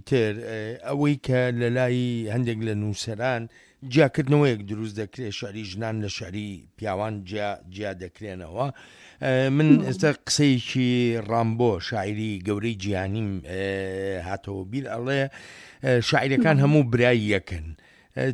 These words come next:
Speaker 1: تۆ ئەمە بە دروست دەزانی، ئەگەر بگوترێ خانمە شاعیرەکانیش هەمویان خوشکی یەکن بە ئەندازەیەک، یعنی، شعر، ئە، دەتوانێت ژینگەیەکی پاک بێنێتە ئاراوە لە پەیوەندی بە شاعیرێک و شاعیرێکی ترەوە؟
Speaker 2: ئەزانی،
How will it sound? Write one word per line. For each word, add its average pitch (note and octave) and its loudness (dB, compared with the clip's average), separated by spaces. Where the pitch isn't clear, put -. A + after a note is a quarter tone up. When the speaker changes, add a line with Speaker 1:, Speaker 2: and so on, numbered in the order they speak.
Speaker 1:
تۆ G3+ 10
ئەمە E3 6
بە E3 4
دروست D3 4
دەزانی، G#2+ 2
ئەگەر G#2 -4
بگوترێ B2+ 0
خانمە G#2+ 0
شاعیرەکانیش G#2 0
هەمویان A2+ 6
خوشکی - -2
یەکن A2+ -2
بە A2 -4
ئەندازەیەک، A#2+ 0
یعنی، A2+ -2
شعر، - 0
ئە، A#2 -8
دەتوانێت D3 4
ژینگەیەکی B2+ 4
پاک C3 2
بێنێتە A#2 2
ئاراوە A#2+ 2
لە B2+ 2
پەیوەندی B2+ 4
بە A#2+ 4
شاعیرێک A#2+ 2
و B2 4
شاعیرێکی G#2 -2
ترەوە؟ G2+ 0
Speaker 2:
ئەزانی، C#4 10